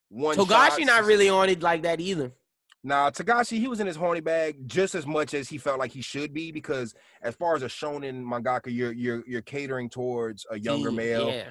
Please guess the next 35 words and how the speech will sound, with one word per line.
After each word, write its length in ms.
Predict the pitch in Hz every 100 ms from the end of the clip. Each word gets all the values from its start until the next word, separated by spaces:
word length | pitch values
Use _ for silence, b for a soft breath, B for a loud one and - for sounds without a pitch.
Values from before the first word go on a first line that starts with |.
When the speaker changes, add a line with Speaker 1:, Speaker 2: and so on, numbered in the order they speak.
| -
Speaker 2:
<laughs> 140 | 123
Speaker 1:
And, 140 | 117 117
uh, 140 | 117
I 60 | 127
feel 180 | 147 151
like 280 | 135 120
Togashi 440 | - 123 135 135 120
knew 180 | 131 135
that. 200 | 110 98
So 120 | 117
Togashi 440 | 117 127 131 139
put 240 | 123 139 123 _ _ _ _ -
just 220 | 120 185
enough 200 | 165 151
horny 260 | 127 143 139
bag 280 | 127 127 120
to 100 | 127
be 100 | 131
like, 180 | 117 110
"Would 140 | 127
this 160 | 139 139
appeal 260 | 120 139 131
to 80 | 127
me 160 | 131
if 100 | 127
I 100 | 123
was 160 | 123 113
a 40 |
younger 260 | 127 123 117
child 440 | 127 123 120 117
or 180 | 117 113
a 140 | 110 110
younger 280 | 123 117
teen?" 400 | 113 127 131 127
Because 300 | 120 120 123